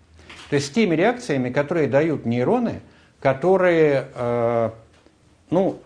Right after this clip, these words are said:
к-, э, моносинаптические или, ну, во всяком случае, близко связаны с рецепторным входом.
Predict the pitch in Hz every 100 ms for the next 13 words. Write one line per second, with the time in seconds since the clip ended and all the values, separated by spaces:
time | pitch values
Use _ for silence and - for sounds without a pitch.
0 | _ - - - - 123 120 110 - -
1 | _ _ 143 202 208 - 160 156 151 151
2 | 139 127 - 127 143 160 147 175 - 160
3 | 147 143 160 135 117 202 233 147 - 175
4 | 190 151 143 127 151 - 160 143 139 120
5 | 90